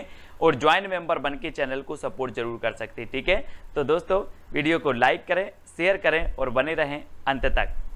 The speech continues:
आदिकाल को वीर गाथा काल नाम किसने दिया है? तो ये चीज तो सभी को पता है लगभग, तो जल्दी से अगर आपसे बन रहा है तो उत्तर आपको बता देना है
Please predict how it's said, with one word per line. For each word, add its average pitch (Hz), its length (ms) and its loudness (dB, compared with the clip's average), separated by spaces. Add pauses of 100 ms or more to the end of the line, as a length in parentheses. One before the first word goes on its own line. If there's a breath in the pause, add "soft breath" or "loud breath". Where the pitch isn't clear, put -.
(160)
आदिकाल 170 440 2
को 185 200 -2
वीर 170 460 -2
गाथा 156 400 4
काल 147 460 2
नाम 147 320 2 (120)
किसने 135 420 -4
दिया 113 280 0
है? 110 220 -4 (280 soft breath)
तो 190 40 -4
ये 220 160 8
चीज 220 280 -4
तो 214 120 4
सभी 180 340 2
को 180 160 0
पता 160 300 4
है 156 100 0
लगभग, 147 460 0 (340 soft breath)
तो 151 60 -2
जल्दी 170 320 2
से 196 160 0
अगर 175 180 4
आपसे 165 280 4
बन 139 140 2
रहा 156 140 2
है 156 80 -2
तो 147 140 -2
उत्तर 156 280 2
आपको 151 280 2
बता 131 280 2
देना 156 240 0
है 127 460 -4